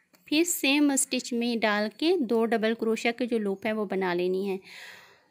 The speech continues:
तो, अ, यहाँ पे देखना है आपको, तीन चेन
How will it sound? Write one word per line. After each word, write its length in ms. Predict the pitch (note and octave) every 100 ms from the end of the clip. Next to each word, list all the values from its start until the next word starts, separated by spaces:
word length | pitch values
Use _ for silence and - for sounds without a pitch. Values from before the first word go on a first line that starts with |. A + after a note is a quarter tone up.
| _ _
तो, 360 | C#4 C4+ C#4 C#4+
अ, 440 | - - A#3+ A#3
यहाँ 280 | A#3+ A#3+ A#3
पे 340 | C#4 C#4 C4+ - _ _ _
देखना 380 | G#3+ A3+ A3+ B3
है 200 | B3 C4
आपको, 440 | B3+ B3 - F4 B4 _ _ -
तीन 200 | C#4+ D4+
चेन 440 | - C#4+ C#4+ E4+